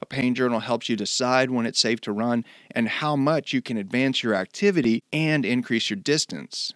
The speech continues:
Now, one side note here. If you're keeping a pain journal, don't take pain relievers. They can skew the results by masking pain. Now, just this week, a runner called me for a second opinions.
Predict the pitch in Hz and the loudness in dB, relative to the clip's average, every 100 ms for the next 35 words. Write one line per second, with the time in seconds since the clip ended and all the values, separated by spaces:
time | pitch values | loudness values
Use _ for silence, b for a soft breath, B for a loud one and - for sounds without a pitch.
0 | _ 127 123 156 156 - 120 107 104 87 | _ 0 2 2 0 2 2 2 -2 -4
1 | - 92 60 - - 123 156 180 190 190 | -6 -8 -8 -12 -10 0 0 2 -2 -2
2 | 165 143 135 127 107 104 98 95 - 104 | -4 0 2 2 2 0 -4 -8 -12 0
3 | 120 123 127 - - 117 110 - 120 113 | 4 4 2 -2 -2 2 2 0 -4 0
4 | 117 110 101 95 87 64 - - 131 107 | 2 2 -2 -4 -6 -6 -2 0 2 2
5 | - 147 165 156 151 110 110 110 - 110 | 0 2 2 2 2 2 2 2 0 0
6 | 107 104 107 - 127 127 - 147 156 104 | 0 0 -4 -2 -2 -2 -2 -2 -2 -2
7 | 82 - 123 127 196 - 170 165 131 113 | -6 -8 -4 2 2 2 0 2 2 2
8 | 110 110 147 147 - 123 120 117 - 107 | 2 2 2 2 2 2 4 0 0 0
9 | 110 104 107 98 101 69 - | 0 0 -2 -4 -6 -8 -12